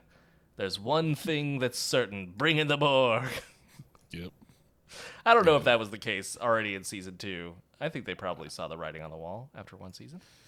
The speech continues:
Speaker 2: I mean, it's towards the end of their season,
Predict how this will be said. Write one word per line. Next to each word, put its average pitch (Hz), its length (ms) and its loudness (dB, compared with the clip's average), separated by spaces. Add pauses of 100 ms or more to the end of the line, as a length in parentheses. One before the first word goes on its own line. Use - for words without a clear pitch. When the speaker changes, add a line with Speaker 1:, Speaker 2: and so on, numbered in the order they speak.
(400)
Speaker 2:
I 123 140 -2
mean, 131 160 2
it's - 240 -4 (140)
towards 160 420 2
the 110 240 0
end 117 420 2 (760)
of 98 300 -4
their 95 240 0
season, 98 640 -2